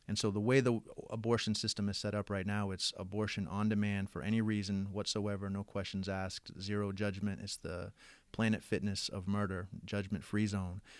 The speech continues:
And they will execute your child for literally any reason. Um,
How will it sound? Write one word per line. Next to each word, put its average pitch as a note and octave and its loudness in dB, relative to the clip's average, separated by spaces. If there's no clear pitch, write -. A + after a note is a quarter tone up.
And G#2 2
they A#2 6
will G#2+ 4
execute G#2+ -4
your G2+ -2
child F#2+ -2
for G#2 -4
literally A#2 6
any G#2+ 4
reason. G2 -2
Um, F2+ -4